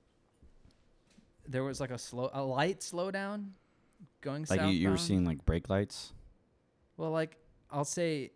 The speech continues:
Speaker 1: a little bit of a slowdown because people were slowing down some brake lights, but, and it looked like there was some broken glass and some tire shreds,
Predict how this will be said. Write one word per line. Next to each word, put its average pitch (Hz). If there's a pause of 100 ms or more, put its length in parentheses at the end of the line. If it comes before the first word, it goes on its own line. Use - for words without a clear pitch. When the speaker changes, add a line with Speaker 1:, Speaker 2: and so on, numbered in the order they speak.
Speaker 1:
a 139
little 127
bit 127
of 123
a 117
slowdown 117
because 120
people 120
were 113
slowing 117
down 117
some 117
brake 110
lights, 110
but, - (640)
and 135
it -
looked 151
like 113
there 110
was 104 (120)
some 123
broken 123
glass 117
and 117
some 110
tire 135 (580)
shreds, 147